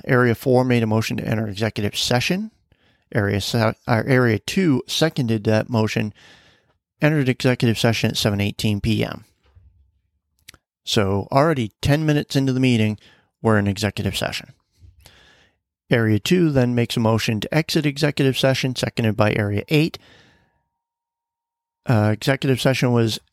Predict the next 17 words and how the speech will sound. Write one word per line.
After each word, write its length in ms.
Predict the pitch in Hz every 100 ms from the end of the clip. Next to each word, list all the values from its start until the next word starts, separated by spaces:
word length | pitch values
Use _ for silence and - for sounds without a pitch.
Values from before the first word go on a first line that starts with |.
| _
exited 500 | 165 175 156 139 135 -
at 200 | 127 123
seven 300 | - 117 110
twenty-four, 1000 | - 113 107 - - 131 123 - - - _
so 340 | - 113 101
they 140 | 101 107
weren't 260 | 113 113
in 120 | 107 107
there 200 | 107 104
all 120 | 104
that 220 | 101 -
long, 260 | - - -
about 260 | 58 -
six 320 | - - - -
minutes. 400 | 87 - - - _ _ _ _ _ _ _ _ _ _ _
Following 460 | - 147 170 156
that, 260 | 139 131 165